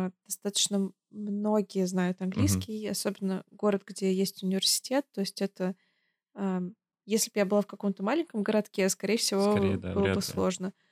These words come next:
Speaker 1: А здесь нет. Плюс какие-то фразы базовые ты выучиваешь достаточно быстро. Когда ты делаешь покупки или там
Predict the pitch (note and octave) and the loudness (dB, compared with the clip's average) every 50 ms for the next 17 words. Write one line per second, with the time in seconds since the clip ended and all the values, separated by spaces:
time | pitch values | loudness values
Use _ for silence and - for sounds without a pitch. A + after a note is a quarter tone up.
0 | _ _ _ _ _ _ _ _ _ _ - A3+ A3+ A3 C4+ D4 C#4+ - A#3 G#3 | _ _ _ _ _ _ _ _ _ _ -2 0 0 2 2 0 0 2 2 2
1 | G3 G3 _ _ _ _ _ - B3 D4+ - - B3 A#3 - - A#3 A#3 - A3+ | 2 0 _ _ _ _ _ -2 0 0 0 -2 -6 -6 -4 -4 -6 -4 -4 -6
2 | G#3 - - G#3+ A3 A#3+ A#3 A3 A3 G#3 G3+ G3 G3 G#3 G#3 G#3+ G#3 G#3+ G3+ G3 | -6 -4 -2 0 0 2 2 2 0 0 0 0 0 0 0 0 0 -2 -2 -2
3 | G3 F#3+ F#3+ _ - G3 F#3+ F#3+ F#3 F#3+ G3+ G#3 G3 G3 G3+ G3+ G3+ - - - | -2 -2 -4 _ -6 -4 -4 -4 -4 -6 -8 -6 -4 -2 -2 -2 -4 -6 -10 -10
4 | F#3 F#3 - - G3+ F#3 - G3 - - - - F#3 F#3 F#3 F#3 - - - - | -12 -12 -12 -14 -16 -16 -14 -10 -8 -8 -8 -8 -8 -10 -10 -10 -10 -12 -12 -12
5 | F3+ F#3 - _ _ _ _ _ _ _ _ _ _ _ _ _ _ _ _ _ | -12 -12 -12 _ _ _ _ _ _ _ _ _ _ _ _ _ _ _ _ _
6 | _ _ _ _ - - G#3 G3 F#3+ F#3+ - G3 F#3+ G3 G3 F#3+ F#3 - - - | _ _ _ _ -14 -4 0 0 0 0 -2 0 2 4 4 4 4 2 -2 -6
7 | F#3+ - - C4 C4 - - - - G3 F#3+ F#3 F#3 F#3 F3 E3+ _ - E3+ F3 | -8 -6 -4 -6 -6 -6 -10 -8 -4 -2 -2 0 -2 -2 -4 -6 _ -16 -20 -20
8 | G3 | -20